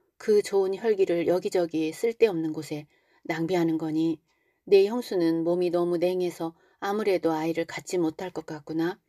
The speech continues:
내가 아니면 이 어미는 손자를 무릎에 앉혀보지도 못할 거다." "너는 내 아버지를 꼭 닮았어. 나는 네 아버지가 어떤 사람이었는지 잘 안다. 내 땅에 씨앗을 뿌리고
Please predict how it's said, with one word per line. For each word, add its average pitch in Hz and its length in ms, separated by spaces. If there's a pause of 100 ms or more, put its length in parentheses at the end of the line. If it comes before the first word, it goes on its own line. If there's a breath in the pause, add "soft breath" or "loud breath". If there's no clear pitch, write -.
(320)
내가 214 320
아니면 180 440
이 185 80
어미는 170 460 (360)
손자를 240 460
무릎에 185 460
앉혀보지도 165 680
못할 160 320
거다." 151 440 (1040)
"너는 160 580
내 180 180
아버지를 165 520
꼭 220 280
닮았어. 165 760 (340)
나는 180 300
네 185 140
아버지가 180 560
어떤 190 260
사람이었는지 180 720
잘 - 260
안다. 165 540 (480)
내 175 240
땅에 165 440
씨앗을 214 380
뿌리고 160 480